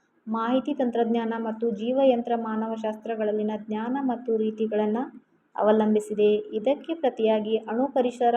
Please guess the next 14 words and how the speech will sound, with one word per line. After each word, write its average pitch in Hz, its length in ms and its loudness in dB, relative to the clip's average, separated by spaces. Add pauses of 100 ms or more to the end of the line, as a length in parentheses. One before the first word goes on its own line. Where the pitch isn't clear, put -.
(100)
ಶಾಸ್ತ್ರದಂತಹ 226 840 -2
ಪರಿಕಲ್ಪನೆಗಳು 233 840 -2
ಸಹ 285 240 -4
ಸೇರಿವೆ. 214 540 4 (480)
ಜೈವಿಕ 269 400 4
ತಂತ್ರಜ್ಞಾನ 240 640 0
ಮತ್ತು 226 260 -4
ಜೀವವಿಜ್ಞಾನಗಳ 226 840 0 (160)
ಉದ್ದಿಮೆ 226 340 0
ಎಂದು 226 200 -2
ಸಾಮಾನ್ಯವಾಗಿ 226 760 0
ಭಾವಿಸಲಾಗಿರುವ 220 840 0
ಕ್ಷೇತ್ರದ 214 440 -4
ಮೂಲಕ 214 340 2